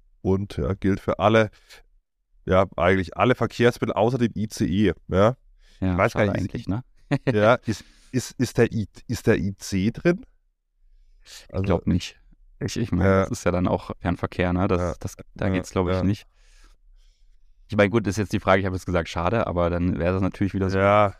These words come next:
Speaker 2: so eine Sylt-Situation, ne, wo dann
Speaker 1: Ja,
Speaker 2: wahrscheinlich
Speaker 1: ja,
Speaker 2: diese,
Speaker 1: also
Speaker 2: diese Züge da
Speaker 1: ja.
Speaker 2: völlig überflutet werden. Die sind ja jetzt schon teilweise richtig voll. Ich hab das schon mehrfach
Speaker 1: Ja.
Speaker 2: erlebt, dass man irgendwie aussteigen musste, weil der,
Speaker 1: Ja.
Speaker 2: der I C E zu voll war oder so.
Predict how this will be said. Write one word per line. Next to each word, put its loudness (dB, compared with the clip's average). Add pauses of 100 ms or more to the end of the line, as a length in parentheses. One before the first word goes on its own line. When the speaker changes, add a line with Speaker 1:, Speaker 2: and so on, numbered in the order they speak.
Speaker 2:
so -4
eine 2
Sylt-Situation, 0
ne, 2
wo 0
dann 0
Speaker 1:
Ja, -8
Speaker 2:
wahrscheinlich 2
Speaker 1:
ja, 2
Speaker 2:
diese, 0
Speaker 1:
also 4
Speaker 2:
diese 0
Züge 0
da 4
Speaker 1:
ja. -6
Speaker 2:
völlig 0
überflutet -4
werden. 0
Die 0
sind 0
ja 2
jetzt -2
schon 0
teilweise 0
richtig -10
voll. 2
Ich 4
hab 0
das -6
schon -2
mehrfach 2
Speaker 1:
Ja. 4
Speaker 2:
erlebt, -2
dass -4
man 0
irgendwie 0
aussteigen 2
musste, 0
weil 2
der, 4
Speaker 1:
Ja. 4
Speaker 2:
der 0
I -4
C -4
E -2
zu -6
voll 0
war 2
oder -4
so. -4